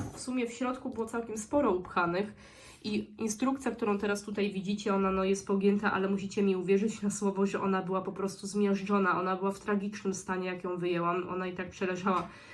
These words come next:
mm, całą noc pod, mm, ciężkim pudłem, mm, żeby ją jakkolwiek wyprostować i po prostu ja byłam wściekła na to, bo jeżeli to jest jakiś zestaw, e, premium, jaki-, jakkolwiek, no, to nie nazwać, to naprawdę,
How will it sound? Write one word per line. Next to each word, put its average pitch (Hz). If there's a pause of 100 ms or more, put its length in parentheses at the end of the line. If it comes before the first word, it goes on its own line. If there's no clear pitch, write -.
(300)
mm, 180
całą 202
noc 202
pod, 196
mm, 180
ciężkim 196
pudłem, 185
mm, 180
żeby 180
ją 185
jakkolwiek 196
wyprostować 190
i 202
po 202
prostu 208
ja 214
byłam 208
wściekła 185
na 165
to, 180
bo 190 (460)
jeżeli 220
to 220
jest 220
jakiś 208
zestaw, 202
e, 185
premium, 175
jaki-, 180
jakkolwiek, 190
no, 196
to 208
nie 208
nazwać, 190
to 180 (560)
naprawdę, 196